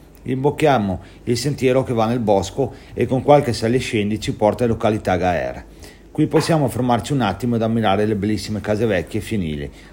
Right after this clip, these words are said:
ancora perfettamente conservati. Prendiamo il sentiero tabellato che scende a sinistra verso Canale d'Agordo. Scendiamo per un divertentissimo sentiero,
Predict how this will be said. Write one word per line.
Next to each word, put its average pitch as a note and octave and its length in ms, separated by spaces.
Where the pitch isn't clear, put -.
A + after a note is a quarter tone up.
ancora B2+ 380
perfettamente A2+ 680
conservati. F2 720
Prendiamo C#3 380
il G#2 60
sentiero A2+ 500
tabellato A2 580
che G2 60
scende A#2 300
a - 20
sinistra A2 440
verso G2+ 300
Canale G2+ 300
d'Agordo. C2 500
Scendiamo C3 500
per A2+ 120
un A#2 120
divertentissimo A2+ 800
sentiero, A2 580